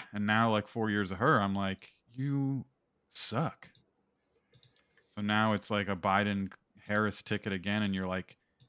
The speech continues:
"He, he dies from just normal things that happen to, like, eighty-eight-year-old men, and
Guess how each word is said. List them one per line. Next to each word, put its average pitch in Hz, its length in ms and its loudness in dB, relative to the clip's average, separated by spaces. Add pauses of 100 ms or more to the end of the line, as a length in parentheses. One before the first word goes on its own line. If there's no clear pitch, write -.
(280)
"He, 110 360 -4 (120)
he 107 240 -2
dies 110 720 0 (640)
from 110 140 -4
just 104 180 -2
normal 107 640 0
things 110 420 -2
that 101 100 -2
happen 104 340 0
to, 110 80 -6
like, 101 260 -4 (100)
eighty-eight-year-old 104 840 0
men, 101 460 -2 (880)
and 95 540 -2